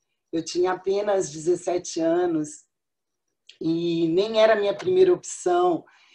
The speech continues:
Eu sempre sonhei em ser médica veterinária, né? No, até os meus dezessete anos. Sempre cuidei de animais e sempre tive esse apelo de pegar animais nas, nas ruas e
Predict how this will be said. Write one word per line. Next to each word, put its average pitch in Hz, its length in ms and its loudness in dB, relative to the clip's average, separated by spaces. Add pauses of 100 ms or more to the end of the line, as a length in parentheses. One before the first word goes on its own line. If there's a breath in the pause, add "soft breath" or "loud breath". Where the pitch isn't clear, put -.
(420 soft breath)
Eu 165 720 4
sempre 185 440 -2
sonhei 180 420 2
em - 20 0
ser 165 720 2 (240)
médica 170 500 -2
veterinária, 170 1000 0
né? 160 320 -2 (500)
No, 156 340 -4
até 185 300 0
os 196 160 4
meus 180 220 2
dezessete 165 640 -4
anos. 151 540 -6 (580 soft breath)
Sempre 170 840 -2
cuidei 165 440 0
de 151 380 -6
animais 151 1040 -4
e 151 220 -6
sempre 180 420 -6
tive 160 480 -2 (460 soft breath)
esse 165 340 -2
apelo 170 640 2
de 143 160 -14
pegar 160 320 -6
animais 165 640 -2
nas, 156 440 -6
nas 151 300 -8
ruas 165 560 0
e 151 320 -4